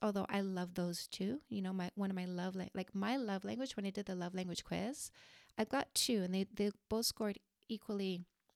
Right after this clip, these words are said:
high, and that's physical affection and words of affirmation. So obviously I love it when you tell me,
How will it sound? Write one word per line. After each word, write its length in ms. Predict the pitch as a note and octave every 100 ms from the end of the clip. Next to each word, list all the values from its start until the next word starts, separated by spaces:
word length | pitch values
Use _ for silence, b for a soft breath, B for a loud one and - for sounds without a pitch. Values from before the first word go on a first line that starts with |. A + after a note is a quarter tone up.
| -
high, 440 | - - E3+ - - _ _ _ _ _ _ -
and 120 | G3+
that's 180 | G3+ -
physical 360 | G#3+ B3 -
affection 540 | C4 - - - G#3+ C4+ B B B B B -
and 180 | G3+
words 200 | G3 G3
of 80 | G3
affirmation. 640 | F3+ F3+ - F3 F3+ - -
So 280 | - G3+ - -
obviously 420 | C4+ C#4 A#3 - -
I 100 | F#3+
love 300 | F3+ E3+ D#3
it 180 | E3+ -
when 180 | G3 F#3
you 100 | F3+
tell 200 | F#3+ F3+
me, 200 | F3+